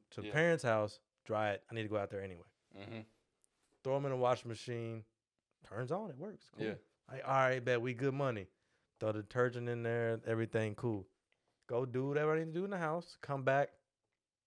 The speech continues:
Speaker 1: It didn't dispense the fabric softener.
Speaker 2: Mm.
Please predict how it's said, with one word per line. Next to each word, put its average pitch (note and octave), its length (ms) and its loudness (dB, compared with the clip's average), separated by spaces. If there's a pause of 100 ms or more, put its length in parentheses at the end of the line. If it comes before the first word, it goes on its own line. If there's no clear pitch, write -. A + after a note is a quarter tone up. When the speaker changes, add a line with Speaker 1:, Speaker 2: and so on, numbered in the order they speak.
(760)
Speaker 1:
It G#2+ 160 -4
didn't G#2 500 -4 (140)
dispense G#2+ 400 -6
the - 100 -12
fabric A#2 400 0
softener. F3 560 -2
Speaker 2:
Mm. A#2 200 -8